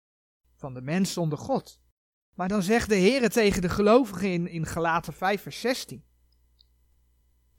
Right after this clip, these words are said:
Galaten vijf vers zestien. "En ik zeg: wandelt door de geest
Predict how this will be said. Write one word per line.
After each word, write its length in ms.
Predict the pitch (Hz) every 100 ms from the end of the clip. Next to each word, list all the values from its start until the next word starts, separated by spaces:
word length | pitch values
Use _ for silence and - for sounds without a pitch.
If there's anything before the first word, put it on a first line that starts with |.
| _ _ _
Galaten 460 | - - 160 151 131
vijf 280 | 151 208 226
vers 200 | 135 -
zestien. 440 | 196 - - - _ _ _ _ _ _ _ _ _ _ _ _ _ _ _ _ _
"En 200 | 180 190
ik 120 | 190
zeg: 400 | - 202 233 - _
wandelt 800 | - 135 185 349 277 202 170 147
door 220 | 165 160
de 80 | 151
geest 800 | - 247 294 123 - - - _